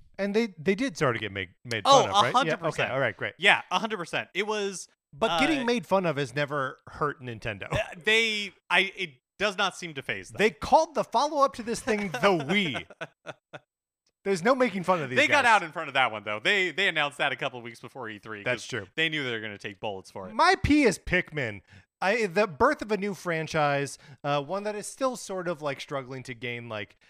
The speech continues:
Speaker 1: a real foothold as, like, a, a relevant part of the, um, uh, Nintendo pantheon. But, uh, Pikmin, a, a type of game that is n-, was now possible, um, with so many, uh, like, individual distinct characters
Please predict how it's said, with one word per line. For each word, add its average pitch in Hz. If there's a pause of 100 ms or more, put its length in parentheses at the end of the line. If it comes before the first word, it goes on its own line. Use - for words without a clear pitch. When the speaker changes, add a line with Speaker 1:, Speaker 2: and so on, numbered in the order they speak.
(160)
Speaker 1:
a 117
real 117
foothold 110
as, 104
like, 104
a, 107
a 107
relevant 123 (280)
part 143
of 123
the, 123
um, 113
uh, 110
Nintendo 117
pantheon. 120 (340)
But, 156
uh, 151 (100)
Pikmin, 185 (560)
a, 185
a 185
type 196
of 175
game 170
that 151
is 127
n-, 123 (100)
was 139
now 131
possible, 101 (260)
um, 113
with 120
so 151
many, 143
uh, 117
like, 110
individual 117
distinct 107
characters 104